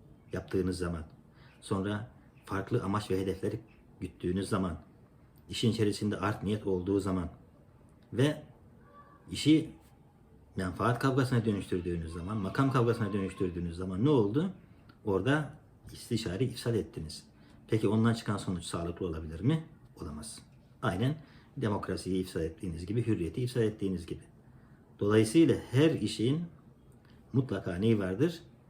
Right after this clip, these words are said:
Suistimal edecek tarafları vardır. İnsanlar suistimal edecek taraflardan uzak durdukları ve işi şartlarına uygun yaptıkları zaman oradan müsbet, faydalı sonuç alabilirler.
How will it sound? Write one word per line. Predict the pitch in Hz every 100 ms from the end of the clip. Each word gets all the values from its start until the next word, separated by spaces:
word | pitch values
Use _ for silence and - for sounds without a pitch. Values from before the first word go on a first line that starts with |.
| - - -
Suistimal | - 95 90 - 120 110
edecek | 90 87
tarafları | 90 85 87 90
vardır. | 87 78 78 - - - - - -
İnsanlar | 95 92 98 104 110 113 - - - -
suistimal | - - 101 110 113 113 117
edecek | 107 98
taraflardan | 104 101 101 98 110
uzak | 95 123 123
durdukları | 95 98 - 95 101 104 - - - - - - - - -
ve | 120
işi | 110 -
şartlarına | - 95 - 101 104
uygun | 95 113
yaptıkları | 156 127 - - 107
zaman | 95 92 85 - - - - -
oradan | 101 95
müsbet, | 87 95 - - 92
faydalı | - 92 95 95
sonuç | - 90
alabilirler. | - 90 85 80 78 78 -